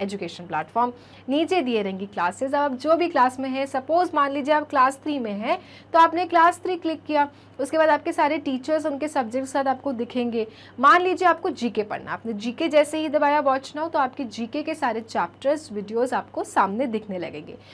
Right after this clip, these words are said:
कोई स्पेसिफिक आपको चैप्टर का वीडियो देखना है, play the button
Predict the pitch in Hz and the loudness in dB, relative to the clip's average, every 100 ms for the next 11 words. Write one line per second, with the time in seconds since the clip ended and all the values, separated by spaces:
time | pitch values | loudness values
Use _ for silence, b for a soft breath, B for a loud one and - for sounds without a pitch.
0 | B 359 381 - 247 214 269 392 427 339 | B -2 -2 0 -2 -2 -2 0 4 4
1 | - 302 - 214 - 262 262 233 208 208 | 2 -4 0 -2 -2 -6 -4 -4 -4 -4
2 | 202 185 196 254 330 277 214 214 202 226 | -2 -4 -4 -6 -6 -6 -4 -2 -2 -6